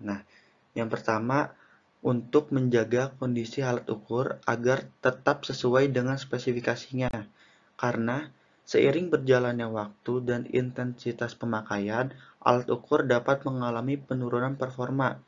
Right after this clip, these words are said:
Nah, dengan melakukan kalibrasi secara rutin, kita bisa mengetahui apakah alat ukur masih sesuai dengan spesifikasi atau harus diperbaiki atau diganti. Nah, yang kedua,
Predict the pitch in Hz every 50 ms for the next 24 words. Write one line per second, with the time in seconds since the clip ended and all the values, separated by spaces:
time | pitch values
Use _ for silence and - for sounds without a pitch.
0 | _ _ _ _ _ _ _ _ _ - 123 117 104 - - _ - 117 117 127
1 | 123 127 131 135 143 160 180 170 160 147 139 139 - 127 - - - 123 123 120
2 | 120 - - 123 123 123 120 120 123 127 127 127 131 - 135 127 - - 123 120
3 | 117 120 127 143 147 143 - - 107 110 117 127 123 - - - _ _ _ _
4 | _ - - 131 127 - 156 160 156 143 139 131 - 135 139 139 131 127 127 127
5 | - 127 120 120 123 127 135 156 - - - _ - - 113 - - 110 113 -
6 | - 135 147 143 139 139 139 120 110 - - 127 131 135 151 147 139 131 131 -
7 | 131 127 - - - 127 120 120 120 123 123 123 127 - - - 123 123 - 123
8 | 120 - - 107 107 104 - - 135 139 - - - - 113 110 107 107 - _
9 | - 104 104 113 127 131 - - - - _ _ _ _ _ _ - - 131 123
10 | 120 120 131 139 139 - 139 127 - 135 120 123 117 120 123 123 - 139 139 139
11 | 135 123 113 - 120 117 113 113 117 117 117 123 123 - 135 139 131 127 - -
12 | - - _ _ _ _ - - - _ _ _ _ _ _ _ _ _ _ _
13 | _ _ _ - 117 110 107 107 107 107 113 107 104 104 107 123 135 143 - -